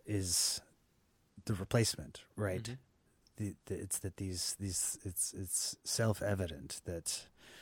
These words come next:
Speaker 1: <sighs> you need to be able to replace the system that allocates resources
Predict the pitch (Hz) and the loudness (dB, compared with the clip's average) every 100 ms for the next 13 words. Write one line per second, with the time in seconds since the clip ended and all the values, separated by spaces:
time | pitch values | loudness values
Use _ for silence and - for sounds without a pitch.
0 | - - - - - - - - - - | -18 -18 -18 -20 -20 -20 -20 -20 -20 -20
1 | - _ _ _ - - _ _ _ _ | -20 _ _ _ -20 -20 _ _ _ _
2 | _ _ - - - - - - - - | _ _ 2 2 -2 -2 -4 -4 -8 -10
3 | - - - - - - - - - _ | -14 -16 -18 -18 -20 -20 -20 -20 -20 _
4 | - - - 113 113 113 117 - 107 107 | 0 0 4 6 8 8 6 2 2 2
5 | 101 107 101 101 101 - - 101 98 92 | 4 2 2 0 2 0 2 2 2 2
6 | 92 87 - _ _ _ _ _ _ - | 0 -2 -6 _ _ _ _ _ _ -20
7 | _ _ _ _ 120 104 110 - 107 120 | _ _ _ _ 0 0 2 2 4 6
8 | 101 - - - - - _ _ _ _ | 4 2 2 0 -4 -12 _ _ _ _
9 | _ _ _ _ _ - 98 - 117 - | _ _ _ _ _ -4 2 4 4 4
10 | - 104 98 95 92 90 90 _ - 107 | 4 4 4 4 2 -2 -8 _ -4 2
11 | 101 - 101 101 101 - 98 92 - - | 2 2 2 2 0 0 -2 0 -2 0
12 | - - 98 101 107 - 92 87 92 85 | -2 -6 -4 -2 0 0 -2 -2 -4 -4
13 | 87 - | -2 -2